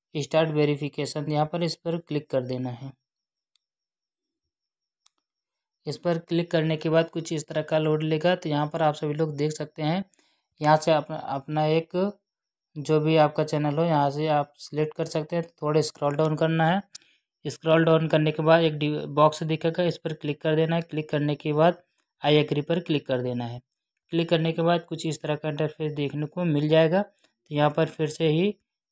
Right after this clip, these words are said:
नेक्स्ट वाले ऑप्शन पर क्लिक कर देना है।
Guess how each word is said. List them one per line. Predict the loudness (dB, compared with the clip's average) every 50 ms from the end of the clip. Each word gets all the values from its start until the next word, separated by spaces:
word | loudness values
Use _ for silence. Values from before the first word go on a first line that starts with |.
| _ -4
नेक्स्ट | -2 -2 -2 -2 -4 -10 -12 -8 -4
वाले | -2 2 4 4 4 4 4 2
ऑप्शन | 2 0 0 -2 -6 -4 -2
पर | -2 -2
क्लिक | -2 -4 -6 -6 -6
कर | -8 -8 -8
देना | -8 -8 -10 -10
है। | -12 -14